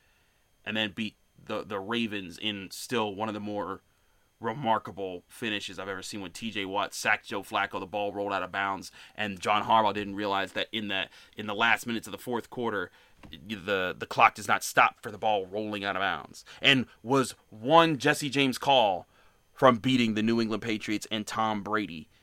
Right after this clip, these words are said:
that year, and they would have finished the year winning, what would it have been? Ten games in a row?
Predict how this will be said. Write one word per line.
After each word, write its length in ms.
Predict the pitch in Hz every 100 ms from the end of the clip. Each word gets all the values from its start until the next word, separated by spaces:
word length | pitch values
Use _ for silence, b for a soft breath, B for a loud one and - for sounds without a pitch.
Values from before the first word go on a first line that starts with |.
| b b
that 260 | - 101 98
year, 360 | 101 95 92 - B
and 120 | - 110
they 100 | 107
would 180 | 107
have 160 | 107 101 -
finished 460 | - - 151 127 -
the 60 |
year 400 | 107 107 107 101
winning, 640 | 90 107 107 101 95 95 95 _ -
what 160 | -
would 140 | 110 101
it 60 |
have 140 | 92 87
been? 360 | 92 67 67 - _ _ _ _ _ _ _ _ _ _ _ _
Ten 200 | - 123
games 260 | 131 143 131
in 60 |
a 40 | 143
row? 260 | 147 151